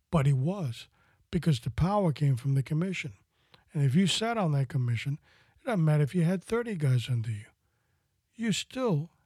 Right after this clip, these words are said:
had power. Now, a lot of these smaller La Cosa Nostra families, like Tampa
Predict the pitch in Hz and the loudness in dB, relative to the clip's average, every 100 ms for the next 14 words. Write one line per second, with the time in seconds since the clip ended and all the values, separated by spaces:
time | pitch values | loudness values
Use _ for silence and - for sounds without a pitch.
0 | _ 165 160 - 208 214 113 - _ _ | _ -2 -2 -2 -4 -4 -6 -8 _ _
1 | _ _ _ _ _ _ _ _ - 233 | _ _ _ _ _ _ _ _ 0 4
2 | 226 214 208 240 285 294 277 247 226 208 | 6 4 0 0 -2 0 -2 -4 -4 -2
3 | 190 135 - - - - 151 190 208 196 | -2 -4 -8 -10 -8 -2 2 2 2 0
4 | 170 160 - 175 - 170 147 156 131 156 | -2 -2 0 -2 -2 -4 -2 -2 -4 -8
5 | 113 160 143 139 139 - 190 214 160 123 | -6 -2 0 0 -2 -2 -4 -2 -2 -2
6 | 123 117 117 135 | 0 0 -4 -8